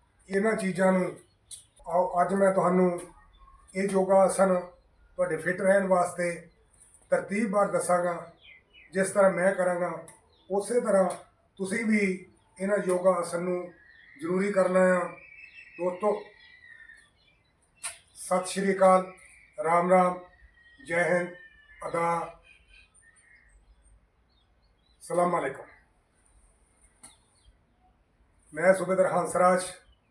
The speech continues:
ਆਰਮੀ ਰਿਟਾਇਰ, ਉਮਰ ਚੌਂਹਠ ਸਾਲ। ਸਾਰਿਆਂ ਨੂੰ ਫਿਟਬਿਟ ਟੈਂਕ ਚੈਨਲ ਤੇ ਆਪ ਸਾਰਿਆਂ ਦਾ ਮੇਰ-,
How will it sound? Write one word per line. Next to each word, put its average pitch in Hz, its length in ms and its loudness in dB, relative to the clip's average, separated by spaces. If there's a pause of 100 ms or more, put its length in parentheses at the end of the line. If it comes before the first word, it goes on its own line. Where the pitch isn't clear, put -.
(360)
ਆਰਮੀ 175 280 -2
ਰਿਟਾਇਰ, 190 420 2 (500)
ਉਮਰ 170 320 -2 (760)
ਚੌਂਹਠ 190 220 0
ਸਾਲ। 180 420 0 (3750)
ਸਾਰਿਆਂ 202 440 4
ਨੂੰ 190 340 2 (380)
ਫਿਟਬਿਟ 196 380 -2 (380)
ਟੈਂਕ 185 300 4 (480)
ਚੈਨਲ 180 340 -2
ਤੇ 175 360 -2 (840)
ਆਪ 175 220 -4
ਸਾਰਿਆਂ 175 380 0
ਦਾ 202 420 -4
ਮੇਰ-, 156 300 -4